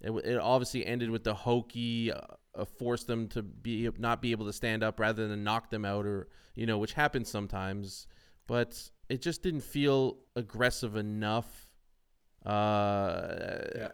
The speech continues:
Speaker 1: I, it didn't feel like, stop doing these kind of matches if you can't let them go as far as they need to go,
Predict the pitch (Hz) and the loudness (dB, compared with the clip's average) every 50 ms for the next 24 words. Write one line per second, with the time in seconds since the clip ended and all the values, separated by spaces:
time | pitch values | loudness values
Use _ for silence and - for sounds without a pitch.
0 | - - 110 107 107 - 113 131 131 165 160 139 113 - - 123 123 117 107 104 | -10 -10 -10 -8 -8 -6 -6 -2 0 2 2 0 0 -4 -4 -2 0 0 0 -2
1 | 98 - - 117 117 - - - 185 175 - - 139 139 135 127 110 - - 120 | -4 -4 -6 -6 -6 -2 0 2 2 2 4 4 4 4 4 2 2 0 0 2
2 | 117 110 107 104 113 - 127 117 107 101 95 117 - 131 127 123 107 - - - | 2 2 2 2 2 0 -2 -4 -4 -4 -6 -6 -4 -2 -2 -2 -2 -6 -14 -20
3 | _ _ _ _ _ - 110 117 120 113 - 120 110 110 101 90 90 - 110 101 | _ _ _ _ _ -4 0 2 2 2 2 0 -2 -2 -4 -6 -6 -2 0 0
4 | 101 104 101 95 92 - - - - - 98 - - - 110 104 101 104 92 110 | 2 2 2 0 -2 -6 -12 -12 -10 -8 -8 -6 -4 0 0 2 2 0 0 -2
5 | 107 104 104 98 - 101 92 87 95 98 101 107 113 117 127 127 | -2 -2 -2 -4 -4 -6 -6 -4 -2 0 2 2 2 2 0 -2